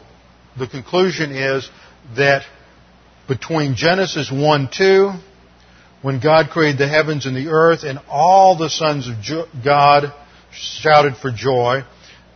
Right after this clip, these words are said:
uh, excuse me, Genesis one one, and Genesis one two, there is a lapse of time, and in that time, you have the fall of Lucifer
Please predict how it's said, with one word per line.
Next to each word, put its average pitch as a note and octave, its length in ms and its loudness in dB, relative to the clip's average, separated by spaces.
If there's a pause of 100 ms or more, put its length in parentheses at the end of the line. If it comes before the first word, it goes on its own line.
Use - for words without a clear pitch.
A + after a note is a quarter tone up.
(100)
uh, C3+ 180 -2
excuse C#3+ 300 -6
me, C#3 100 -6
Genesis C#3 420 -4
one C3+ 300 -4
one, C#3 400 0 (520)
and D#3+ 500 0 (400)
Genesis D3 560 -4
one C#3 360 -2
two, D#3+ 260 -2
there D3+ 200 2
is D3 260 -2
a C#3 180 -2
lapse E3 600 0
of C3 200 -14
time, D3 580 -2 (360)
and C#3 200 -4
in F#3+ 320 -4
that C#3 260 -2
time, C#3 460 -4 (280)
you D3 160 -2
have D3 280 0
the C3 140 -4 (120)
fall E3 540 0 (100)
of C3+ 160 -6
Lucifer C#3+ 840 -2